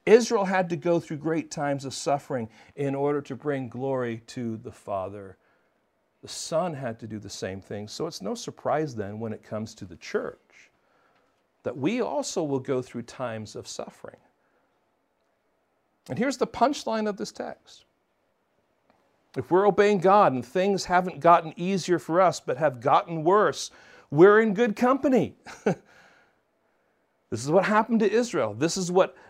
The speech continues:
happened to Christ, because he suffered and God was glorified. And we can be confident that our suffering, when it comes as a result of faithful obedience, will be used to bring about God's glory. Now, friends,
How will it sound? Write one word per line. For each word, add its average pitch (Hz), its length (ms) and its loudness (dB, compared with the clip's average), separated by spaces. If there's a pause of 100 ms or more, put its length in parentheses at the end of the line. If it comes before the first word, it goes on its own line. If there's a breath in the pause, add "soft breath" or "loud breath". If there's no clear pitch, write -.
happened 190 420 0
to 190 80 6
Christ, 214 380 2
because 151 240 -8
he 202 100 -4
suffered 180 600 0
and 127 200 -2
God 120 260 2
was 104 200 -4
glorified. 90 640 -10 (640)
And 117 100 -4
we 131 120 -4
can 127 180 -6
be 117 80 -4
confident 120 800 -6 (320)
that - 160 -4
our 185 220 2
suffering, 110 500 -4
when 113 140 -4
it 98 120 -10
comes 120 360 -6
as 110 100 -8
a 113 60 -10
result 110 420 -2
of 101 80 -10
faithful 113 400 -8
obedience, 104 840 -10 (500 soft breath)
will 120 120 -6
be 113 120 -6
used 139 520 -2
to - 60 -10
bring 113 460 -8
about 101 500 -6
God's 98 400 -10
glory. 117 680 -12
Now, 107 80 -18
friends, 147 420 -4